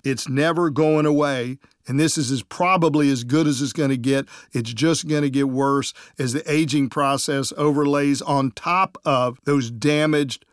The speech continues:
links in my client's spine. And keeping also in mind, it's not about how much Miss Jones is going to get. It's about how much was taken in the way of health,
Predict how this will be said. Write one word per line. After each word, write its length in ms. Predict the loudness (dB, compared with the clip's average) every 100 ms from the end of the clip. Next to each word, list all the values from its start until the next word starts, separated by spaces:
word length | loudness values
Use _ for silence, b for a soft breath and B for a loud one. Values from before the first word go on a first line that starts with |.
| -4
links 540 | 0 2 2 -2 -12 b b -6
in 140 | -2
my 200 | 0 -2
client's 560 | -4 -4 -2 -2 -6 -10 _ _ _
spine. 720 | -14 -10 -2 0 0 -2 -8 -4
And 260 | 0 2 0
keeping 460 | -2 -2 -2 -4 -4
also 540 | 0 2 2 0 -2 0
in 200 | 0 -2
mind, 500 | -2 -4 -8 -18 _ b b b
it's 300 | 0 0 0
not 600 | -4 0 0 0 -2 -8 _ _ _
about 300 | -4 0 0
how 320 | 0 0 2 2
much 640 | 2 2 0 -6 -14 -6
Miss 280 | 0 0 0
Jones 580 | -2 2 2 2 0 0
is 140 | -4
going 420 | 0 0 0 -2
to 140 | -4 -6
get. 420 | -2 -2 -2 -6 _ -10
It's 160 | -4
about 240 | 0 0 2
how 140 | 2
much 240 | 0 -2
was 260 | -6 -6 -8 -12
taken 560 | -2 0 0 -4 -8 -12 -2
in 120 | 2
the 60 | 4
way 200 | 2 2
of 120 | 0
health, 380 | -2 -2 -4